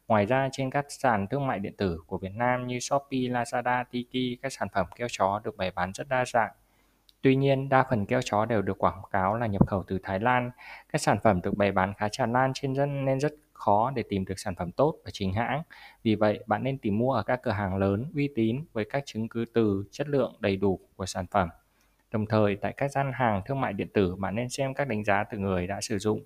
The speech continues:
Chỉ nên mua sản phẩm tại những nơi được nhiều người dùng thực tế đánh giá là tốt và uy tín. Ngoài ra, sản phẩm keo rồng vàng tại Việt Nam cũng có tính năng tương tự như nhập khẩu. Bạn cũng có thể ưu tiên các sản phẩm này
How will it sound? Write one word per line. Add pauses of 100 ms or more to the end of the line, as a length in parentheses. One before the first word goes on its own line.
(380)
Chỉ
nên
mua
sản
phẩm
tại
những
nơi
được
nhiều
người
dùng
thực
tế
đánh
giá
là
tốt
và
uy
tín. (520)
Ngoài
ra, (100)
sản
phẩm
keo
rồng
vàng
tại
Việt
Nam
cũng
có
tính
năng
tương
tự
như
nhập
khẩu. (360)
Bạn
cũng
có
thể
ưu
tiên
các
sản
phẩm
này